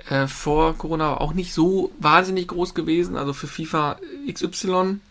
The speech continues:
oder Battlefield X Y oder sowieso braucht man sich auch nicht so extrem anstellen.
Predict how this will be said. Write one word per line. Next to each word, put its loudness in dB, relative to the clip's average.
oder 0
Battlefield 0
X -6
Y -2
oder 0
sowieso 2
braucht -6
man 2
sich -4
auch 0
nicht 0
so 0
extrem -4
anstellen. -2